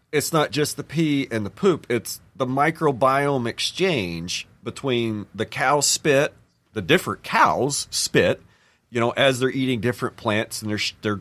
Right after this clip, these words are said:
they're tasting different things through the pasture. There, there's some microbiome exchange, but also the bacteria exchange between the soil and the cow.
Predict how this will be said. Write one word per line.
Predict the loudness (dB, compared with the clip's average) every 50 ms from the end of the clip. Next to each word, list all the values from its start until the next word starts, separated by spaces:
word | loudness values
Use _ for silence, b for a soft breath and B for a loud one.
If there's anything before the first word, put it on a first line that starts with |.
| -6 -10 _
they're | -8 -6 -6
tasting | -4 -4 -2 -2 -2 -2 -4 -4 -2
different | -4 -4 -4 -6 -10 -8
things | -6 -6 -6 -4 -6 -6
through | -6 -6 -6
the | -6 -6
pasture. | -4 -4 -2 -2 -2 -4 -4 -4 -4 -4 -2
There, | 0 0 -2 -2 -4 B B B B B B B B B -4
there's | -2 -2 0
some | 0 0 0
microbiome | 0 0 0 0 -2 0 2 2 4 4 4 2 0
exchange, | -2 -4 -4 -4 -4 -4 -4 -2
but | -4 -4 -2
also | 2 2 2 2 2 2 2 2 2 2 0 b b b b b b _
the | -4 0
bacteria | 0 0 0 0 -2 -2 -2 0 0 2 2 2
exchange | 2 2 0 -2 -2 0 0 0 0 -2 -2 -4 -8 -8 -10 -10
between | -10 -6 -4 -2 -2 -2 -2 -2
the | -4 -4
soil | 0 2 4 4 4 4 4 2
and | 0 -2
the | -4
cow. | -8 -6 -2 -2 0 0 -2 -4 -8 -12 -16